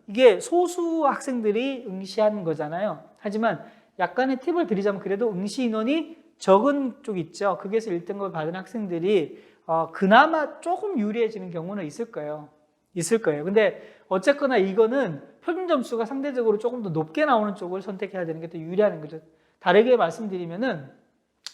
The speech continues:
이거 보시면, 어, 윤리와 사상은 만점이 아니네요. 한국 지리에서부터 지금, 그죠? 오십 점 일 등급에 육십오 점이잖아요. 세계지리 육십육 점이잖아요. 그다음에 동아시아사도 보면은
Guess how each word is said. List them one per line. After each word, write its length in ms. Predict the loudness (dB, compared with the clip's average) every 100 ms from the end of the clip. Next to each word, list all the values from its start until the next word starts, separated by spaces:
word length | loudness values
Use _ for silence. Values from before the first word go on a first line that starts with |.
| -8
이거 140 | -2
보시면, 340 | -2 -2 -6 -8 -20 _ _
어, 460 | -4 -2 -2 -6 -20 _ _
윤리와 260 | -2 4 4
사상은 320 | 2 -6 -6
만점이 280 | -6 -6 -6
아니네요. 440 | -6 -6 -6 -6 -10 -16 _
한국 400 | -2 2 2 2
지리에서부터 560 | 2 4 4 2 -4
지금, 420 | -8 -6 -4 -4 -6
그죠? 260 | -8 -10 -8 -6
오십 240 | -6 -4
점 160 | -4 -4
일 160 | -2
등급에 360 | 0 0 0 -2
육십오 420 | -2 -4 0 2
점이잖아요. 500 | 2 0 -2 -2 -4 -6 -20 -10
세계지리 380 | -2 0 2
육십육 420 | 0 -2 -4 -4 -2
점이잖아요. 440 | -2 0 -4 -6 -10 _ _
그다음에 300 | -8 -6 -6
동아시아사도 880 | -6 0 0 4 2 2 -2 -4 -4
보면은 380 | -8 -8 -6 -8